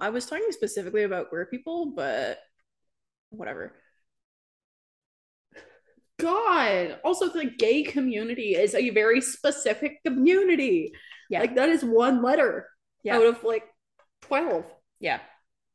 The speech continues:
Speaker 1: Yeah.
Speaker 2: God.
Speaker 1: So what's your multiple
Speaker 2: Okay.
Speaker 1: queer joys?
Speaker 2: I remember one.
Speaker 1: Okay.
Speaker 2: For sure.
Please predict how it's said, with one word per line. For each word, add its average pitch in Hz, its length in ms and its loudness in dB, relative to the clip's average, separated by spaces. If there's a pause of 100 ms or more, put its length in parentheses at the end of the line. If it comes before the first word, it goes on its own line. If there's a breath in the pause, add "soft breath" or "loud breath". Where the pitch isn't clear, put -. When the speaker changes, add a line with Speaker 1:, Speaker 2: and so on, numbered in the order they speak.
(920)
Speaker 1:
Yeah. 240 180 0
Speaker 2:
God. 190 200 -12
Speaker 1:
So 175 120 -8
what's 233 180 -4
your 233 320 -6
multiple 190 300 -6
Speaker 2:
Okay. 156 100 -4
Speaker 1:
queer 185 140 -4
joys? 147 320 -8 (1300 soft breath)
Speaker 2:
I 262 100 -2
remember 311 340 0
one. 220 440 0 (420 loud breath)
Speaker 1:
Okay. 247 240 -12 (500)
Speaker 2:
For 208 140 -6
sure. 156 340 -12